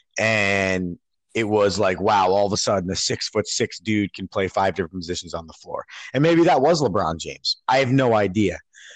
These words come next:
But I was trying to find the change in the sport there, 'cause I feel like that was a difference maker in the game of basketball, and that would be the person you'd compare to Tiger Woods.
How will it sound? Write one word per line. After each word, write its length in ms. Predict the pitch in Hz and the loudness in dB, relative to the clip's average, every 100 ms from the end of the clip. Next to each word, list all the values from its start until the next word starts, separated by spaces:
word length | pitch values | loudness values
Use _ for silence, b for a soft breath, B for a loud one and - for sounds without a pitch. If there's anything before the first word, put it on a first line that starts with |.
| B _ | B _
But 160 | 135 | 0
I 120 | 117 123 | 2 0
was 100 | 117 | 0
trying 280 | 160 156 143 | 0 0 0
to 40 | |
find 520 | - 139 127 123 110 - _ 95 | 0 0 0 0 -4 -8 _ _
the 220 | 95 107 98 | -6 -4 -4
change 580 | - 131 123 120 113 | -2 0 2 2 0
in 160 | 92 107 | -4 -4
the 80 | 95 | -4
sport 460 | - - 110 92 82 | -6 -2 0 0 -2
there, 500 | 101 107 123 139 - _ _ _ _ _ | 2 4 4 2 -4 _ _ _ _ _
'cause 160 | - 113 | -2 0
I 100 | 101 | -2
feel 300 | - 127 113 | 0 2 2
like 180 | 110 90 87 | 2 0 0
that 240 | 110 107 | 0 2
was 160 | 104 95 | 0 -2
a 60 | |
difference 420 | 85 101 101 92 | -2 -4 -4 -6
maker 320 | 95 92 98 95 | -4 -4 -2 -2
in 100 | 92 | -2
the 80 | |
game 220 | 80 87 82 | -2 -2 -2
of 100 | 80 | 0
basketball, 640 | 87 104 117 113 131 107 | -2 -2 -4 -2 0 0
and 140 | 101 | 0
that 160 | 98 87 | 0 0
would 120 | 98 | 0
be 100 | 98 | -2
the 120 | 87 | -4
person 360 | - 104 90 87 | -2 -4 -4 -8
you'd 180 | 85 - | -10 -12
compare 300 | 85 90 76 | -8 -6 -6
to 80 | |
Tiger 340 | 69 78 69 - | -6 -8 -8 -12
Woods. 360 | 52 50 - | -16 -16 -18